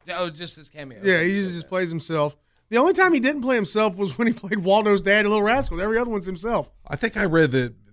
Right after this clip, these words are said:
Speaker 3: they only got to shoot at that hotel in Home Alone two if he was in it.
Speaker 2: Mm-hmm.
Speaker 1: <laughs>
Speaker 3: I think that's what it worked out.
Speaker 1: That's, that's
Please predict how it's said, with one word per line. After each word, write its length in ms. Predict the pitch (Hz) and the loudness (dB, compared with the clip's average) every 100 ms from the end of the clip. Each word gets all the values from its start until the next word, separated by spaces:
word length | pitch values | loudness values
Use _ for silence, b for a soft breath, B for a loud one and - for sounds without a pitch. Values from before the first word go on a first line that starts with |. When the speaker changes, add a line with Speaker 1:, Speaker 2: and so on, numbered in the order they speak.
| 120 | -12
Speaker 3:
they 200 | 123 135 | -4 -2
only 240 | 127 156 139 | 0 0 0
got 220 | 135 131 | -2 -4
to 100 | 117 | -6
shoot 260 | - 151 123 | -4 -2 -2
at 80 | 113 | -4
that 160 | 113 | -4
hotel 600 | 113 120 - 123 113 98 | -2 -4 -2 -2 -2 -4
in 60 | 98 | -6
Home 200 | 110 113 | -6 -4
Alone 240 | 113 107 | -6 -8
two 220 | 101 123 104 | -8 -8 -8
if 80 | 101 | -10
he 80 | |
was 200 | 113 101 | -10 -10
in 140 | 107 95 | -10 -12
it. 80 | - 147 | -14 -14
Speaker 2:
Mm-hmm. 340 | 147 135 143 143 - | -12 -10 -12 -14 -20
Speaker 1:
<laughs> 260 | _ _ - | _ _ -6
Speaker 3:
I 840 | 254 202 160 277 - - 339 262 | -2 -2 -4 -8 -16 -12 -8 -6
think 340 | 127 110 95 98 | -6 -8 -12 -14
that's 220 | 101 - | -14 -10
what 140 | 110 | -10
it 60 | 101 | -8
worked 260 | 107 - | -10 -10
out. 120 | 101 92 | -10 -12
Speaker 1:
That's, 340 | 220 _ 127 151 | -16 _ -20 -12
that's 380 | 208 196 - | -12 -12 -16